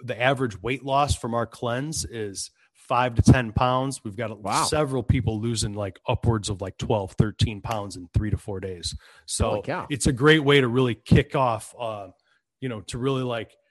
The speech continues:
Speaker 1: turn a new leaf, new season, uh, get your, get yourself a nice reset. And, uh,
Speaker 2: Yeah.
Speaker 1: and it's,
Speaker 2: Love
Speaker 1: and it's
Speaker 2: that.
Speaker 1: a, like, I guess the most underrated, um, benefit of our cleanses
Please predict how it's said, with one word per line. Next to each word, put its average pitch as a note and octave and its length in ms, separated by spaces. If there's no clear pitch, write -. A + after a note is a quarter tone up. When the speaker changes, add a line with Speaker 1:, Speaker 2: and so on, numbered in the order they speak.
Speaker 1:
turn D3+ 220
a C3 40
new B2 220
leaf, D#3 420
new A#2 200
season, C#3+ 720
uh, G#2+ 300
get - 180
your, A2+ 60
get A#2 160
yourself A#2 380
a - 20
nice G#2 300
reset. G2 480
And, G2 160
uh, F#2+ 160
Speaker 2:
Yeah. G#2 260
Speaker 1:
and C#3 120
it's, D3+ 100
Speaker 2:
Love - 80
Speaker 1:
and E3+ 80
it's E3 120
Speaker 2:
that. C#3+ 260
Speaker 1:
a, - 20
like, D3+ 220
I D#3+ 60
guess F3+ 200
the A3 60
most F3 200
underrated, D#3 720
um, A2+ 440
benefit C3+ 460
of A#2+ 160
our A#2+ 100
cleanses C3+ 540